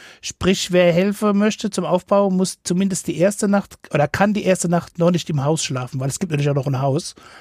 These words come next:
Und das, äh, der nächste Tag ist dann der Abbau, wieder montags. Da kann man zwar noch Sonntag auf Montag im Haus schlafen, muss dann aber wirklich sehr früh raus, vor dem Frühstück,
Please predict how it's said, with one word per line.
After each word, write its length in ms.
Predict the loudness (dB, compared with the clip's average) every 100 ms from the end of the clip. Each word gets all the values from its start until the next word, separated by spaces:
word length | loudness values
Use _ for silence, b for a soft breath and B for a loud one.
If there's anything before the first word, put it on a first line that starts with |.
| B B B B B _ -2
Und 420 | 2 2 0 0
das, 200 | -2 -2 -6
äh, 580 | -4 2 4 6 4 2
der 120 | 2
nächste 280 | 0 0 2
Tag 200 | 2 2
ist 160 | -2 -2
dann 120 | -2
der 180 | 0 -2
Abbau, 420 | -2 -2 -2 -4 -8 _
wieder 360 | -4 -2 -2 0
montags. 760 | 0 -2 -2 0 0 -2 -8 -14 b b b b b b -12
Da 420 | 0 2 4 2
kann 300 | 0 0 2
man 120 | 2
zwar 140 | 2
noch 400 | 2 0 -4 -12 -14
Sonntag 400 | -2 0 2 2
auf 140 | 0 0
Montag 260 | 2 2
im 160 | 0 0
Haus 220 | 0 0
schlafen, 420 | 0 2 2 2
muss 160 | 0 0
dann 160 | 0
aber 160 | 0 0
wirklich 280 | 0 -2 -2
sehr 220 | 0 0
früh 200 | 0 0
raus, 440 | 2 2 2 0
vor 240 | -4 0 0
dem 100 | 0
Frühstück, 580 | 0 0 2 0 0